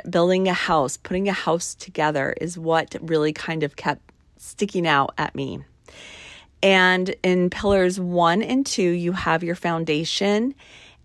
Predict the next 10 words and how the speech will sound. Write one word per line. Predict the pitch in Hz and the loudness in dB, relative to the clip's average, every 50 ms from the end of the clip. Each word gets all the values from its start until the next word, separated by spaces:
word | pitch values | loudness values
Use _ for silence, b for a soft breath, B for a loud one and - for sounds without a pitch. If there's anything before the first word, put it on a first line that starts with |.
| _ - | _ 2
and | 190 190 190 180 | 2 2 2 2
you | 196 196 190 | 0 2 2
have | 185 - - 180 180 175 170 165 170 170 170 180 - - | 2 2 4 4 4 4 4 4 2 2 0 -2 -4 -6
those | - 175 - 180 160 156 160 160 | -10 -2 2 4 4 4 2 0
beams | 165 - - 233 240 233 233 226 226 - | -2 -2 0 2 2 4 2 2 0 0
that | - 185 - | -2 -2 -2
make | - 170 170 - 170 | -2 -4 -4 -4 -4
up | 156 - - | -6 -4 -4
the | 165 160 | -4 -2
walls, | 160 175 185 180 185 180 180 180 180 180 185 185 - - | 2 2 4 6 6 6 4 4 4 2 2 0 -4 -8